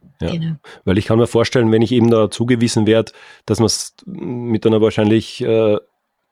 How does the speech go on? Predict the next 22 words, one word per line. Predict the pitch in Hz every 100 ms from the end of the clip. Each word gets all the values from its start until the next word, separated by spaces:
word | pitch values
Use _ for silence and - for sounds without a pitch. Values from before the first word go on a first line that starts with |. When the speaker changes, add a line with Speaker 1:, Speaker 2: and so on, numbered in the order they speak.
| _ _ - -
Speaker 1:
mit | 120
Vorbehalten, | - - 123 123 117 95 110 113 117 110
sag | 110 107
ich | 110 -
mal, | 107 110 - - - -
da | 113
einsteigen | 101 110 - 98 95 104
wird | 95 117 123
und | - 104
sagen, | 104 98
„Na | 101
ja, | 98 95
was, | 98 - -
was | 95 -
soll | 101
das | 92 -
mir | 92
bringen? | - 131 127 120 117 _ - _
Was | 196 190
Speaker 2:
Genau. | 185
Speaker 1:
soll |
die, | 101